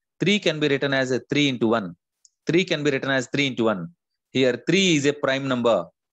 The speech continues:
Q is a prime number, one is a positive integer. Right. Four, that can be written as two square into, two square into, sorry,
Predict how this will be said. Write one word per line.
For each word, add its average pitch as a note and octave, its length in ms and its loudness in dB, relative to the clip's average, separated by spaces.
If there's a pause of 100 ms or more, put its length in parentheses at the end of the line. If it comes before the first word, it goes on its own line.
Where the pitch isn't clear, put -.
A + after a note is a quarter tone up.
Q D3 140 2
is B2+ 180 2
a B2+ 80 2
prime A#2+ 280 -2
number, G#2+ 360 2 (460)
one C#3 320 -2
is C3+ 140 -2
a C3 80 0
positive A2+ 680 -2
integer. G2 520 -4 (840)
Right. A#2+ 280 -2 (440)
Four, E3+ 600 0 (460)
that C3+ 220 -2
can D#3 200 -4
be D#3+ 100 0
written C#3 260 -2
as A#2 280 -4 (280)
two F3 180 4
square E3 640 0
into, F3 460 0 (280)
two D3+ 140 2
square C#3+ 380 0
into, F3+ 460 -2 (1500)
sorry, F#2+ 400 -4